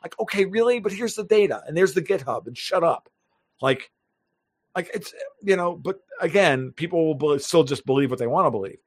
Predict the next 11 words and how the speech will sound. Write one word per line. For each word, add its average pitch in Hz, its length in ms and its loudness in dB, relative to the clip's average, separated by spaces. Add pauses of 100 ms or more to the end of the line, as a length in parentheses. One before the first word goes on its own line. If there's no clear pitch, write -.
(360)
But 139 120 4
I 131 80 4
think 175 360 -2
that 139 260 2 (2000)
Putin 180 480 2
understands 143 520 -2
the 127 80 -4
value 131 360 2
of 110 100 -4
these 113 200 -4
assets 120 500 -4